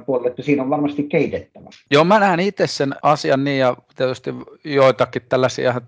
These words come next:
Speaker 2: tieteellisiä tutkimuksiakin asiasta, eikä kovin tarvitse. Mehän tykätään tehdä sitä, missä me ollaan hyviä. Niin, niin, jos ni-, niin nuoria ja lapsia, nimenomaan varmaan siellä lapsuusvaiheessa siihen innostumiseen, kun me ei olla mikään D D R,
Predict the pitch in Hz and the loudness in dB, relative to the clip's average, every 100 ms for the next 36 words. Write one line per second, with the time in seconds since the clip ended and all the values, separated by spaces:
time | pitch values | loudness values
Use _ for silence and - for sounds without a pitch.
0 | _ 131 117 123 120 113 123 123 127 - | _ 0 2 2 0 0 -4 -4 -10 -4
1 | 117 110 - 123 113 120 - 135 - 113 | -4 -4 -4 -4 -2 -4 -2 -4 -2 -4
2 | - 127 143 - 151 143 135 - - 143 | -2 -2 -2 0 0 0 -2 -12 -4 -2
3 | 143 180 175 185 156 - 135 139 123 113 | -2 -4 -6 -6 -6 -4 -4 -4 -4 -6
4 | - 123 - 107 104 - 101 104 101 98 | -8 -8 -6 -6 -8 -12 -12 -10 -6 -4
5 | 90 95 85 - - - 123 113 113 113 | -4 -6 -14 -16 -20 -16 -10 -6 -4 -6
6 | - - - - 127 139 143 - 147 139 | -8 -20 -20 -14 -6 -4 -4 -4 -6 -4
7 | 160 151 123 117 113 117 131 131 - - | 0 2 2 2 2 2 0 -2 -6 -8
8 | 107 101 139 143 143 131 120 123 117 117 | -4 -6 -8 -6 -4 -2 -2 -2 -4 -6
9 | 127 123 131 - 113 104 - 104 98 92 | -6 -4 -4 -6 -16 -18 -8 -6 -6 -10
10 | - 98 113 123 113 98 - 95 98 95 | -12 -8 -4 -2 -4 -8 -12 -16 -16 -14
11 | 104 95 _ _ _ - 113 120 143 143 | -14 -14 _ _ _ -8 -6 0 2 2
12 | 151 127 123 123 113 127 113 101 87 82 | 2 0 -2 -2 0 0 0 -4 -6 -6
13 | 80 | -10